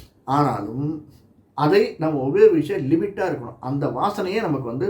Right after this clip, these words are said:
மயக்கத்தை தரக்கூடியதாக அமைந்திருக்கும். கொஞ்சம் லிமிட் அதிகமா போச்சுன்னா அதுவே நமக்கு யமனாகக்கூடியது.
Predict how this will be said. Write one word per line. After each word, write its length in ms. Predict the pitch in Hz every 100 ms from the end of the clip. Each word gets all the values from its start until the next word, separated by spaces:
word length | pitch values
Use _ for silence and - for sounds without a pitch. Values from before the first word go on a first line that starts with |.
| 123
மயக்கத்தை 480 | 123 170 180 170 160
தரக்கூடியதாக 680 | 131 123 120 113 110 120
அமைந்திருக்கும். 460 | 107 107 101 - - -
கொஞ்சம் 300 | 123 123 - - - -
லிமிட் 360 | 135 170 214 220
அதிகமா 380 | 139 175 214 196
போச்சுன்னா 400 | 147 127 139 175 131
அதுவே 240 | 131 175 202
நமக்கு 320 | 160 135 156 165
யமனாகக்கூடியது. 920 | 139 190 190 165 135 131 117 110 -